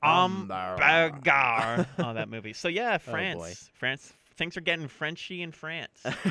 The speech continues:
Speaker 1: <laughs>
Speaker 2: Marine Le Pen or Macron? You
Speaker 1: Macron.
Speaker 2: decide, French, French listeners.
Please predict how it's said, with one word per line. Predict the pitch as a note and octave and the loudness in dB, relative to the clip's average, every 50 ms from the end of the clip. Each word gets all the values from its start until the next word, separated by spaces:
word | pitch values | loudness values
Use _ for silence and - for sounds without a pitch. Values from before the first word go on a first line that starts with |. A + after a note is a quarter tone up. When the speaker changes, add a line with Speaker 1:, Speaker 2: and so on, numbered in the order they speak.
| - - | -4 -4
Speaker 1:
<laughs> | - D#3+ - _ _ _ _ _ | -8 -10 -10 _ _ _ _ _
Speaker 2:
Marine | - B2 C3 D3 D#3 E3+ | -10 -6 -4 -4 -2 -2
Le | E3+ E3 | -2 -4
Pen | D#3+ - F3 F3 F3+ F#3+ G3+ F3+ | -4 -4 -4 -4 -4 -4 -6 -6
or | - D3 C#3 C#3 C3+ | -6 -4 -2 -2 -4
Macron? | B2 C3 D3 - - _ - F#3 C#3 A2+ G2+ _ _ _ _ _ _ _ _ _ | -4 -4 -6 -6 -6 _ -4 -4 -4 -4 -8 _ _ _ _ _ _ _ _ _
You | - F#3 A#3+ | -6 -6 -4
Speaker 1:
Macron. | G#3+ F#3 | -2 -4
Speaker 2:
decide, | - - - D3+ C3+ B2+ B2 A#2+ A#2 | -4 0 2 4 4 4 4 2 0
French, | - - C3+ B2+ B2+ - - - _ _ _ _ | -4 -2 -2 -2 -2 -4 -14 -18 _ _ _ _
French | - _ - C3+ B2+ - - - - - | -12 _ -2 -2 -2 -2 -6 -8 -8 -6
listeners. | C#3 C#3 C#3+ - - D3+ D#3 D#3+ E3+ F3+ E3+ - - - - | -4 -4 -4 -4 -4 -2 0 2 0 0 -2 -4 -14 -14 -18